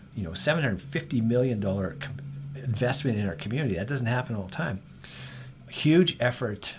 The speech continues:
Uh, so it's really important that we work together, found solutions. And again, you know, we expect that coming back in January. So we'll, you know, we finish off this year with Canadian Tire, long outstanding deal. And we start up next year with, uh, sass Power and the,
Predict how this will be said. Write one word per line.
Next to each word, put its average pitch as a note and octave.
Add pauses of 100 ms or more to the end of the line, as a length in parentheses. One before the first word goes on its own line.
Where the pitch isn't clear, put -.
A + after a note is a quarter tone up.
Uh, F#2
so F#2+
it's F#2+
really B2+
important B2
that G2+
we G2
work B2
together, G2+
found B2
solutions. F#2+ (480)
And G2+
again, G2
you A2+
know, G2
we G2+
expect A2
that G#2+
coming G#2+
back G2+
in G2
January. A#2
So G2+
we'll, F#2+ (240)
you G#2
know, F#2 (300)
we A2
finish C3
off A#2+
this C3+
year B2
with G#2
Canadian A#2
Tire, A2+
long A#2
outstanding A2
deal. A2+ (480)
And G#2+
we G#2
start A2+
up A2
next A2
year A2
with, G2+
uh, G2
sass G2
Power A#2+
and G2
the, F#2+